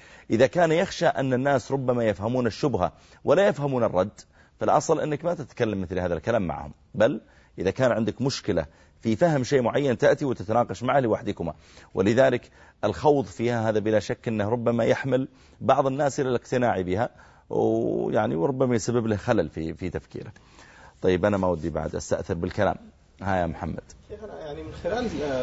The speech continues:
Speaker 2: الطرح اللي طرحته، جزاكم
Speaker 1: أي.
Speaker 2: الله خير،
Speaker 1: مم.
Speaker 2: وأيضًا ال-، ال-، ال-، الفاصل الأخير اللي شفناه، هل العاطفة كافية؟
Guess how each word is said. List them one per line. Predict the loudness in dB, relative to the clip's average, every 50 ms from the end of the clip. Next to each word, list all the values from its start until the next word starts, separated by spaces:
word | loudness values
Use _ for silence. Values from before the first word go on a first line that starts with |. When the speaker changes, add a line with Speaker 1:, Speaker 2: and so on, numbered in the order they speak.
| -4 -6 -8 -12
Speaker 2:
الطرح | -12 -6 -2 -2 -2 -2 -2
اللي | -4 -4
طرحته، | -2 -2 -4 -4 -2 -2 -2 -2 -2 -4
جزاكم | -2 -2 0 0 0 0 -2
Speaker 1:
أي. | -4
Speaker 2:
الله | -6 -8
خير، | -6 -4 -2 -2 -2 -4 -8 -16 -20 -10 -2
Speaker 1:
مم. | 2
Speaker 2:
وأيضًا | 4 6 6 6 6 4 4
ال-، | 4 2 4
ال-، | 4 4 2 2 0 -4
ال-، | -8 -10 -12 -12 -12 -12 -14 -16 -16 -16 -14 -12 -10
الفاصل | -2 2 2 2 4 2 2
الأخير | 2 2 4 4 4
اللي | 4 4 2
شفناه، | -4 -6 -4 -4 -4 -4
هل | -2 2 2 4
العاطفة | 4 4 4 4 4 4 2 0 0 0
كافية؟ | 2 4 4 4 4 2 0 -2 -2 -2 -4